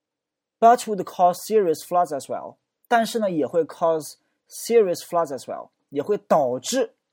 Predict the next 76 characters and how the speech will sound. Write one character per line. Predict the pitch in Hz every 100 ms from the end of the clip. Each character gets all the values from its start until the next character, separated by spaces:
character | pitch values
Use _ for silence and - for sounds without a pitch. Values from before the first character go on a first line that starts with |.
| _ _ _ _ _ _
非 | - 214
常 | - 160 175
严 | 151 131 151
重 | 165 220 165
的 | 127 107 -
洪 | 123
水。 | 135 123 - _ _ -
你 | 185
看 | 269
这 | 294
里 | 247
面 | 208
又 | 262
出 | -
现 | 190
个 |
导-， | 175 143 - _ -
一 |
个 | 165
导 | 170 123
字 | 156
叫 | 156 147 135 _
cause， | - 170 131 - _
我 | - 151
们 | 220
可 | -
以 | 220
把 | - 143
这 | 160
个 |
词 | 170 165
改 | 123
成 | 117
什 | 123
么？ | 117 _ _ -
可 | 220
以 |
改 | 220 143
成 | 123 160 165 113
两 | 165 139 131
个 | 151
词 | 202 - 175
啊， | 117 123
你 |
在 | 151
文 | 156 170
章 | 180
里 | 160
面 | 139
你 |
画 | 127 175 135
一 |
下， | 123 104 _ _ _
可 | - 180 208
以 | 160
做 | - 190
一 | 160
个 |
替 | 170 202
换， | 175 190
把 | 139
这 | 135
个 | 151
cause | 175 156
换 | 165
成 | 139
什 | 127
么？ | 117
换 | - 156
成 | 147 139 131 _ -
第 |
一 | 240
个 | 180 -
give | 175 175
rise | 156 143 -
to， | 123